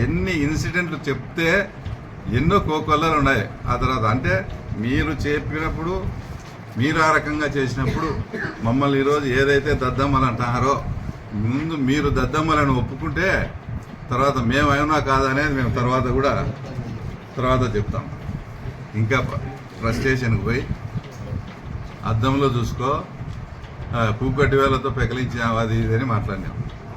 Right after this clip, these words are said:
అద్దంలో చూసుకుంటే ఇంకోటి చూసుకున్నా,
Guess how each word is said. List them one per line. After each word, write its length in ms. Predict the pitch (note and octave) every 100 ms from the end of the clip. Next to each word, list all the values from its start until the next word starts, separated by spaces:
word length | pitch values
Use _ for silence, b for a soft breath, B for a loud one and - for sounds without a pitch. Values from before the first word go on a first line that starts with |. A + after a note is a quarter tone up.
| - - -
అద్దంలో 360 | G2+ A#2 B2 C3
చూసుకుంటే 880 | A#2 A#2 A2 A#2 A2+ G#2 B2+ C#3 C#3
ఇంకోటి 340 | A#2 A#2+ A#2
చూసుకున్నా, 720 | G#2+ A2 G#2+ A2 G2+ B2+ C#3+